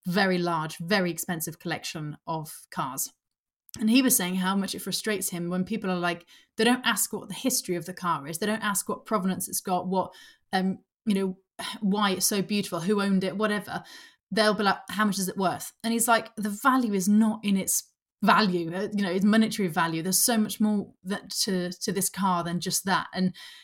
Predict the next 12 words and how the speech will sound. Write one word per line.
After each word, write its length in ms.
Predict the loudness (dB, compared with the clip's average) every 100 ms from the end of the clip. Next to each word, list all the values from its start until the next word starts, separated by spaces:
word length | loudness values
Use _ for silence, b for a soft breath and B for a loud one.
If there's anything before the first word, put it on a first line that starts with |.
| B _
it's, 320 | -2 -2 0
um, 400 | 2 2 2 -2 -6 _ _ _ -6
I 100 | 0
kinda, 240 | 4 4 4
I, 100 | 0 -2
I 80 |
do 200 | -2 0
agree 260 | 0 2 0
with 120 | 0
them. 160 | -4 -6
So, 320 | -2 0 0
uh, 240 | 2 2